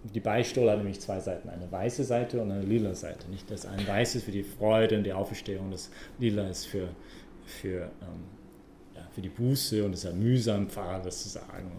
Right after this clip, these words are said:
und, äh, nicht? Aber es ist wunderbar nachher, nicht? Dieses, eine, eine Pistole, also gut, Klammer wieder zu. Die Sünde zu bekennen, sich an die eigene Identität zu erinnern, wer wir eigentlich sind, auf die Verheißung zu warten, bi-,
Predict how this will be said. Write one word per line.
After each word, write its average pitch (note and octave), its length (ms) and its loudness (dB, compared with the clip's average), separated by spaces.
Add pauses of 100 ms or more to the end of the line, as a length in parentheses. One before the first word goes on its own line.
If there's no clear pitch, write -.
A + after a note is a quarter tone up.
und, F#2+ 180 -10 (600)
äh, - 140 0 (320)
nicht? - 240 -10
Aber G2 140 -4
es F#2+ 100 -2
ist G#2 140 -2
wunderbar G2+ 360 0
nachher, F#2 340 -8
nicht? F#2+ 220 -14
Dieses, F2+ 260 -12
eine, F#2+ 200 -10
eine G2 180 -4
Pistole, F#2+ 580 -2
also F#2 180 -8
gut, - 240 -10 (400)
Klammer F2+ 220 -6
wieder F2+ 200 -8
zu. - 200 -8 (140)
Die B2+ 80 0
Sünde B2 280 8
zu B2 160 0
bekennen, A2+ 440 2 (260)
sich - 280 6
an B2+ 80 10
die B2+ 200 8
eigene B2+ 300 8
Identität B2+ 540 8
zu - 180 0
erinnern, C3+ 420 6
wer A#2+ 140 8
wir A2 140 2
eigentlich G#2+ 280 2
sind, C3+ 240 4
auf A#2 120 -2
die A2+ 100 -6
Verheißung A2 480 -4
zu - 160 -4
warten, A2+ 460 -6
bi-, A#2 100 -6